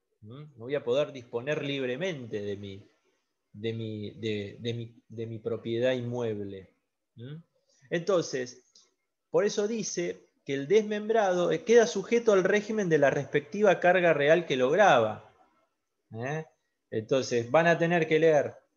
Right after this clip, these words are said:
usufructo para saber cuál es el régimen jurídico del dominio real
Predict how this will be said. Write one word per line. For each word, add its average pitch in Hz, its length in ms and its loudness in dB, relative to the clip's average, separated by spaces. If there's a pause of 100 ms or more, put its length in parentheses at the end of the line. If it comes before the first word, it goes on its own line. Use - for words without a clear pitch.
usufructo 202 760 0
para 139 180 4
saber 165 480 2
cuál 156 160 4
es 156 100 4
el 147 120 -2
régimen 160 440 -4
jurídico 170 640 0
del 131 180 0
dominio 151 460 -2
real 147 520 0